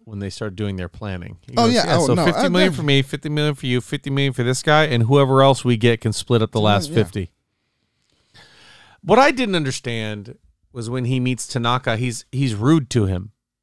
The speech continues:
Speaker 1: like, instantly. I mean, Tanaka's like, "Hey, I, I know all this about you, da, da, da, da, da," and he goes, "I don't need to be reminded of my situation, thanks."
Speaker 2: Well, because he comes in there and he's like, "Oh, yeah, you've got a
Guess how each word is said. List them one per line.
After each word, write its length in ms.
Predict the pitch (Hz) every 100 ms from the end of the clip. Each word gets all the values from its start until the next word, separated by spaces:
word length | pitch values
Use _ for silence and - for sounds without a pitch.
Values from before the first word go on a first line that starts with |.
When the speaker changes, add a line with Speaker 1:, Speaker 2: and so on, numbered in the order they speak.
| _ -
Speaker 1:
like, 260 | 117 - -
instantly. 580 | 143 - - - - _ _ _ _ _ _ _ _ _ _ _ _
I 80 | 127
mean, 280 | 127 135 131
Tanaka's 440 | - 156 170 151
like, 140 | 113 110
"Hey, 200 | 170 156
I, 140 | 110 110 120
I 120 | 117
know 160 | 123 143
all 160 | 139
this 180 | 135 -
about 320 | 107 143 156
you, 220 | 147 143
da, 120 | 127 107
da, 140 | 110
da, 200 | 104 113
da, 40 | 120
da," 140 | 170
and 80 | 170
he 40 | 120
goes, 140 | 110 -
"I 80 | 135
don't 140 | 120
need 140 | 117
to 60 | 107
be 100 | 110
reminded 360 | 104 104 104 98
of 60 | 98
my 80 | 98
situation, 640 | 110 - 101 98 - 92 -
thanks." 640 | 110 92 87 - - - _ _ _ -
Speaker 2:
Well, 140 | 170
because 280 | 160 160 151
he 100 | 147
comes 300 | 185 190 139
in 160 | 165
there 120 | 135 117
and 80 |
he's 160 | 127 117
like, 200 | 127 127
"Oh, 160 | 214 226
yeah, 260 | 185 233
you've 240 | 160 120 120
got 240 | 135 135
a 220 | 123 113